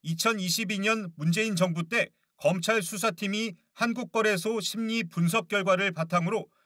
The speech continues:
일 심 재판부에 낸 의견서에 나오는 금액에 불과하다고 설명했습니다. 그러면서 일 심과 이 심 재판부는 이 수익과 관련해선 산정이 불가하다, 시세 조종 행위와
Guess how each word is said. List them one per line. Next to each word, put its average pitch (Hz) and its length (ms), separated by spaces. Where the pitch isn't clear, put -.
일 180 160
심 226 240
재판부에 185 560
낸 196 300
의견서에 208 560
나오는 190 440
금액에 180 420
불과하다고 165 640
설명했습니다. 131 720
그러면서 208 600
일 196 160
심과 226 440
이 170 220
심 220 180
재판부는 185 640
이 185 200
수익과 220 440
관련해선 185 680
산정이 220 560
불가하다, 185 560
시세 226 360
조종 208 320
행위와 202 400